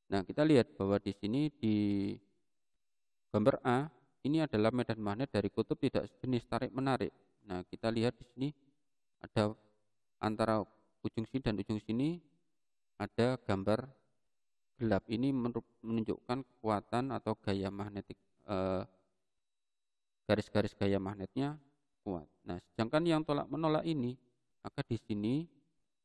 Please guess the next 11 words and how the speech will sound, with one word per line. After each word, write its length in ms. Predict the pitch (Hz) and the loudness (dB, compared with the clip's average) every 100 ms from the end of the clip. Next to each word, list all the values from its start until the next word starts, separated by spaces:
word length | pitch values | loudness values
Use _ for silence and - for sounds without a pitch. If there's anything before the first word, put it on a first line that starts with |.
| _ _ _ _ 98 | _ _ _ _ -6
eh, 280 | 101 101 113 - _ | -4 -4 -8 -16 _
lebih 400 | 107 - 127 151 - _ _ _ _ _ _ _ _ | -12 -2 0 0 -6 _ _ _ _ _ _ _ _
renggang 560 | 107 117 117 104 98 98 | -4 0 4 4 0 -8
karena 240 | 95 110 123 - | -6 -2 -2 0
gaya, 480 | 101 101 92 92 - _ _ _ _ _ _ 98 | 0 0 -2 -4 -12 _ _ _ _ _ _ -2
eh, 260 | 101 95 90 | -2 -2 -4
apa, 240 | 123 151 - | -8 -6 -4
garis-garis 400 | 107 - 98 95 | -4 -2 -2 -2
gaya 160 | 95 92 | -4 -6
magnetnya, 560 | 98 101 95 110 147 - _ _ _ _ _ _ _ _ _ _ _ _ _ _ _ | -8 -12 -8 -4 -4 -4 _ _ _ _ _ _ _ _ _ _ _ _ _ _ _
eh, 320 | - 101 98 | -10 -6 -4